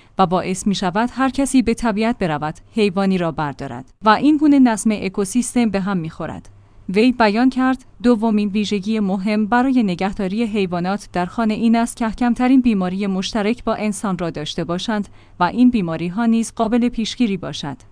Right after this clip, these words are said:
برخی حیوانات خانگی مناسب شامل گربه، سگ، خرگوش و یک سری از پرندگان هستند. این حیوانات اهلی هستند و کمترین بیماری مشترک را دارند و همین بیماری‌ها نیز با واکسن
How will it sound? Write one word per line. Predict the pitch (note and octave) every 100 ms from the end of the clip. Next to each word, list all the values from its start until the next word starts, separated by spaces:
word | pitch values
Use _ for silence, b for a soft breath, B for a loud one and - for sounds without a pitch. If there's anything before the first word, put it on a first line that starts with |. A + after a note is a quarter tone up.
| -
برخی | C4+ - D4
حیوانات | A#3+ G3+ A3 B3 B3+
خانگی | - G#3+ E3 E3 A#3+
مناسب | A3 G#3 A3 - C#4+
شامل | - C4 C4 A#3+ G3+
گربه، | G#3+ G3+ G3 F#3+
سگ، | - A#3 A#3+ - -
خرگوش | - C4 B3 C#4 C#4+ -
و | G3
یک | F#3 A3+
سری | - C#4 C4 A#3+
از | A#3+
پرندگان | A#3+ E3+ D3 D#3 F#3
هستند. | D#3 D#3+ - - F3+ - -
این | B3 C#4+
حیوانات | B3+ G#3+ F#3+ F#3+ A3 B3
اهلی | G3 F#3 G#3+
هستند | F3+ F3 F#3 E3+ - b b
و | F3+
کمترین | F3+ A#3 A3 C4 C#4+
بیماری | B3+ G3+ F#3 A3+ B3+
مشترک | G#3 - G#3 F#3 F#3
را | G3 E3+
دارند | D#3+ D3 D3+ D3+ b b -
و | F3+
همین | A3+ C4 C4+
بیماری‌ها | A#3 F3 E3+ F3+ B3
نیز | A#3 A3+ -
با | G#3
واکسن | F#3 F#3+ - B3+